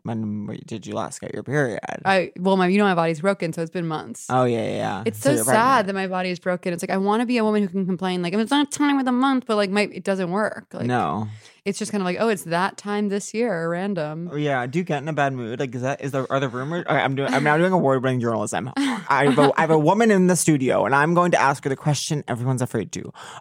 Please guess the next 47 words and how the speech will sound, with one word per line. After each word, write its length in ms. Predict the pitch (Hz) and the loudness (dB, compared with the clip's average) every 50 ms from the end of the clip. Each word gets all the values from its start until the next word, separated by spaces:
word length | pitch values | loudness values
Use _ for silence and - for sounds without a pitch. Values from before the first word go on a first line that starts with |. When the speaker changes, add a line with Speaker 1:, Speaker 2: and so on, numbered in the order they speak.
| - | -2
Speaker 1:
Are 280 | - 151 156 156 170 190 | 2 4 4 6 4 4
the 120 | 180 170 | 4 2
rumors 560 | 139 123 135 139 139 139 139 139 139 139 - - | 2 2 0 0 0 0 0 -2 -2 -4 -6 -12
true? 400 | - - 135 127 107 92 - - - _ _ _ _ _ - - | -4 0 2 2 2 2 -2 -6 -10 _ _ _ _ _ -6 0
Do 80 | - 147 | 2 2
you 380 | 143 143 139 120 147 151 147 | 4 2 0 0 -2 -4 -2
get 180 | - 135 113 - | -2 -2 -2 -2
in 60 | - | -2
a 40 | 123 | -4
bad 240 | - 127 117 113 120 | -2 0 0 0 0
mood 200 | 117 117 113 110 | -2 -2 -2 -2
at 80 | 95 | -2
your 100 | 78 92 | -4 -4
period? 640 | 110 - 113 110 104 95 80 67 65 64 - - 107 101 - - _ _ _ - | -4 -4 -4 -4 -4 -4 -6 -6 -8 -8 -10 -12 -12 -14 -18 -20 _ _ _ -2
Speaker 2:
Oh, 120 | 220 214 | 0 2
I'm, 180 | 214 208 214 233 | 4 4 4 4
like, 200 | 262 277 214 - - _ _ _ _ | 2 0 -2 -4 -16 _ _ _ _
always 380 | 190 185 180 180 190 196 202 196 | -4 -2 0 0 0 0 -2 -4
kind 120 | - 202 | -6 -6
of 80 | 196 196 | -4 -2
in 80 | 208 202 | -2 -2
a 40 | |
bad 180 | 196 196 190 190 | 0 0 -2 0
mood, 260 | 202 208 214 214 214 | 0 -2 -2 0 0
so 60 | - | 0
Speaker 1:
Yeah, 140 | - - - | 2 2 2
Speaker 2:
it's 80 | 170 208 | 0 0
Speaker 1:
yeah. 60 | 196 | -2
Speaker 2:
hard 180 | 170 160 156 156 | -4 -4 -6 -10
to 60 | 156 - | -14 -14
tell. 260 | - - - - 196 - | -14 -14 -14 -14 -16 -10
Speaker 1:
Right. 380 | - 120 127 123 90 71 60 - | -4 -2 -2 -2 -2 -4 -6 -4
Uh, 60 | - - | 0 2
Speaker 2:
But 140 | 247 247 | 2 2
you're, 220 | 226 240 262 269 285 | 4 4 4 4 4
Speaker 1:
me 40 | - | 2
too. 140 | 139 127 113 | 2 0 0
I'm 220 | 92 65 65 - - | -2 -2 -4 -2 -2
like, 160 | - 113 - | -2 -4 -4
Speaker 2:
do 260 | - - - - - | -8 -16 -10 -4 -2
you 40 | 240 | 0
have 20 | 226 | 2
any 120 | 262 254 | 0 0
questions 340 | - 220 196 - 214 220 196 | 0 -4 -4 -2 -4 -2 -2
about 300 | 202 190 180 - - _ _ _ _ | 0 -2 -2 -2 -6 _ _ _ _
what 180 | 180 185 180 | -4 -2 -2
I've 200 | 175 175 165 151 | -2 -2 -6 -8